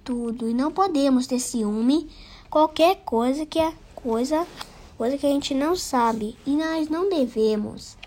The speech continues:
devemos, não devemos julgar mal as pessoas antes de conhecê-las e saber o que elas fazem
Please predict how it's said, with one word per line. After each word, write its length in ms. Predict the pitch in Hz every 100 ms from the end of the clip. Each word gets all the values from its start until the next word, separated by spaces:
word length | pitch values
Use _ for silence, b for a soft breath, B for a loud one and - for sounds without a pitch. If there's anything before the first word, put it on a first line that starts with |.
| B B B B B -
devemos, 560 | 208 208 202 - - - - - - -
não 460 | 254 254 330 370
devemos 480 | 320 254 220 226 247
julgar 480 | 285 302 262 269 277
mal 380 | 247 220 220 220
as 100 | 226
pessoas 680 | 233 226 - 233 247 254
antes 280 | 254 302 302
de 80 | 277
conhecê-las 760 | 254 226 220 - 226 262 294
e 60 | 294
saber 300 | - 269 254
o 60 | 262
que 140 | 302
elas 440 | 330 330 302 -
fazem 600 | - 226 220 220 254 302